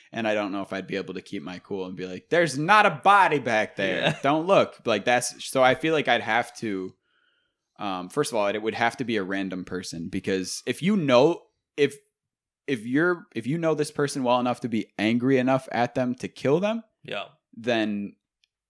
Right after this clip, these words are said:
Speaker 1: other people know that you're angry at them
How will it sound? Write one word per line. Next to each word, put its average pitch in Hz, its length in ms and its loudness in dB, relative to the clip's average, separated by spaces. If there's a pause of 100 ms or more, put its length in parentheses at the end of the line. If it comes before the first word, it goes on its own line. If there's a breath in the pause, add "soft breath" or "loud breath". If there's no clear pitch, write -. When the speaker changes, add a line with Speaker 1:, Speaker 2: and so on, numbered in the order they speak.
(420)
Speaker 1:
other 123 240 0
people 113 340 -2
know 107 220 2
that 98 180 -2
you're 95 280 -2
angry 80 340 -6
at - 140 -12
them 65 260 -12